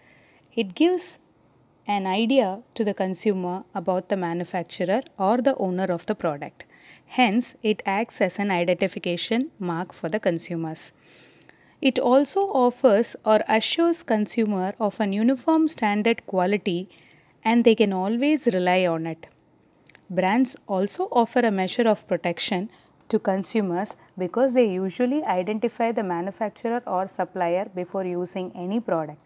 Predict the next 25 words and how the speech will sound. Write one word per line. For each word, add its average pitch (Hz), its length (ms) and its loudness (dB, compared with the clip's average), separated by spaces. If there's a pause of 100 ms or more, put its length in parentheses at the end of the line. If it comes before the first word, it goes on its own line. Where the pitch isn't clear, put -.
(760)
Brands 170 380 -6
also 190 460 -2
give 262 220 2
consumer 202 720 -2
greater 190 420 -2
choice 196 360 0
of 190 140 -2
freedom. 170 460 -4 (1200)
It 220 180 -2
also 214 640 0
helps 226 380 -2
them 240 340 -2
identify 196 800 -2 (340)
where 214 300 0
the 294 160 4
product 190 540 0
is 196 300 -4 (320)
bought 175 260 -2
from 208 360 0 (180)
or 196 180 4
the 240 140 0
manufacturer 196 800 0
from 185 460 -6
whom 202 300 -4
it, 196 120 -10